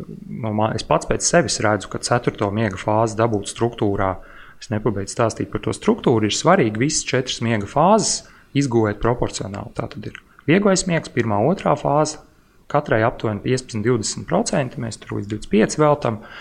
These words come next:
un katrai ir svarīgi, un katrai viņai ir nozīme, lai mēs varētu atjaunot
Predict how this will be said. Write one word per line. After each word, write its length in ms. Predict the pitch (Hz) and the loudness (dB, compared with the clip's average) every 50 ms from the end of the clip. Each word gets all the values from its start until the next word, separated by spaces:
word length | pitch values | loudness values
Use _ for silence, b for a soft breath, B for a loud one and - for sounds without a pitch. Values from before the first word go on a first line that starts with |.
| B B B B B B B B - - | B B B B B B B B -12 -10
un 80 | 113 - | -4 2
katrai 400 | - 139 156 156 - 131 113 107 | 2 4 4 2 2 0 0 0
ir 60 | 98 | 0
svarīgi, 480 | - - 110 107 104 101 95 98 104 | 0 0 0 0 0 0 -2 -4 -6
un 80 | 107 104 | -8 -4
katrai 420 | - - 147 175 - - 135 113 | 0 2 2 2 2 0 0 0
viņai 300 | 107 120 135 131 110 107 | 0 0 0 0 -2 -2
ir 40 | 104 | -2
nozīme, 600 | 107 135 175 196 135 104 110 110 110 113 117 110 | 0 0 2 2 2 2 0 0 0 -2 -2 0
lai 160 | 107 107 104 | 0 0 0
mēs 260 | 101 107 101 101 - - | -2 -2 -4 -4 -4 -2
varētu 400 | 123 120 107 101 98 - 113 123 | -2 0 0 -2 -2 0 -2 -2
atjaunot 680 | 131 - 135 104 98 98 98 98 95 98 101 - - | 0 0 0 0 0 -2 -4 -6 -6 -6 -8 -10 -12